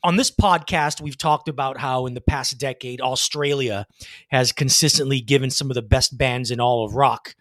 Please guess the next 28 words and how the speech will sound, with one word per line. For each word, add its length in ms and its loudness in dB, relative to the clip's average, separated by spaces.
Um, 420 -6
well, 300 4
the 100 -6
compass 540 -2
seems 520 -2
to 60 -10
be 240 -8
pointing 380 2
back 460 -2
toward 320 -4
the 60 -6
U 200 -6
K, 440 -6
uh, 220 -6
in 160 -2
recent 400 -2
years. 420 -6
Last 420 0
year, 300 0
the 100 -4
London 480 -2
band 380 -4
Squid 600 -2
put 160 2
out 340 -2
Bright 320 4
Green 280 -6
Fields, 520 -6